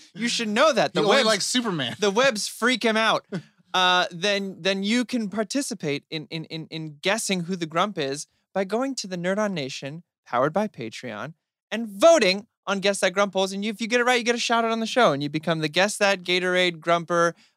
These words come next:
Speaker 2: uh, spoilers. T M. Uh, and I, I, I haven't told my hosts about this, but, uh, I'm very excited for this because as I was contemplating the new year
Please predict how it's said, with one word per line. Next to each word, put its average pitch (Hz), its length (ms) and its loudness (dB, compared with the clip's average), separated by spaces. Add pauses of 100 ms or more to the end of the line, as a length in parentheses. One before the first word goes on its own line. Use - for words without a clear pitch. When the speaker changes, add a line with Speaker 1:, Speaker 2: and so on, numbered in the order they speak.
Speaker 2:
uh, 143 240 6
spoilers. 202 880 4 (800)
T 160 180 -2
M. 120 200 -6 (520)
Uh, 165 520 6 (160)
and 196 100 2
I, 196 160 0 (100)
I, 269 220 2
I 202 80 0
haven't 262 220 0
told 262 120 4
my 226 200 4
hosts 220 320 2
about 220 180 2
this, 233 320 -2 (220)
but, 165 260 2 (100)
uh, 151 380 4
I'm 156 140 -2
very 233 180 2
excited 190 380 -2
for 160 80 -10
this 151 160 -6
because 160 340 -12
as 226 180 0
I 262 100 -2
was 196 360 -2 (680)
contemplating 175 540 -4
the 139 80 -8
new 139 140 -10
year 185 500 -4